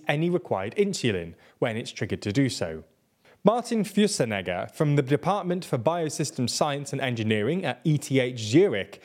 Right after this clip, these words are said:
has said about this that it autonomously regulates insulin and glucose levels and could be used to treat diabetes in the future.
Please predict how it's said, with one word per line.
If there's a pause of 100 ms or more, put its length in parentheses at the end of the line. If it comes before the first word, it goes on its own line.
(260)
has
said
about
this
that
it
autonomously
regulates
insulin
and
glucose
levels (260)
and
could
be
used
to
treat
diabetes
in
the
future.